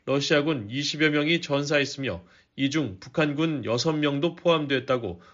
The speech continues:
우크라이나 정보당국을 인용해 전했습니다. 또 우크라이나 매체 키이우 포스트는 십육 일 북한군 보병 일만여 명이 우크라이나 전쟁 파병을 위해 러시아 극동 지역에서 훈련 중이라고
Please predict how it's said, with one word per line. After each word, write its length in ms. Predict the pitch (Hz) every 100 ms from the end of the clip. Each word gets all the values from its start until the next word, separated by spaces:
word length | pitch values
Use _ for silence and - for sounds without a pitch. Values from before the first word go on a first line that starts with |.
| -
우크라이나 640 | 135 135 156 143 151 95
정보당국을 800 | - 143 147 156 156 147 143 165
인용해 440 | 139 135 127 110 92
전했습니다. 680 | 131 107 - 95 - - _ _ _ _ _ _ _ _ _
또 240 | 170 170
우크라이나 420 | 143 143 175 170 165
매체 480 | 156 156 175 127
키이우 400 | - 180 175 175
포스트는 560 | 175 156 - 175 131 95 - -
십육 380 | - 170 165 160
일 220 | 101 - - _
북한군 580 | - 165 151 170 127 101
보병 460 | 147 143 165 156 120
일만여 460 | 135 147 160 151
명이 340 | 143 147 101 90 - _ _ -
우크라이나 600 | 165 139 160 156 160 117
전쟁 480 | - 147 143 165 160
파병을 440 | - 170 165 160
위해 280 | 139 127 101 - _ -
러시아 460 | 131 127 151 120
극동 360 | - 143 170 160
지역에서 520 | 147 151 147 147 151
훈련 460 | 117 - 175 170 156
중이라고 600 | 139 135 135 120 90